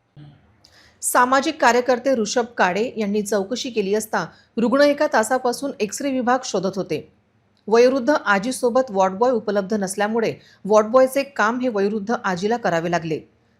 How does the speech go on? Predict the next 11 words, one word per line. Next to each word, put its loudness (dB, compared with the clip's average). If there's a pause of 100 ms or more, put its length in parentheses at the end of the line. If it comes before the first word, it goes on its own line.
(120)
ही 2
परिस्थिती 2
लक्षात 0
घेता 0
रुग्णालयाचे 0
सुपरवायझर 0
प्रकाश -2
चिंतलकर -2 (280)
यांनी 2
कॉल 0
करून 2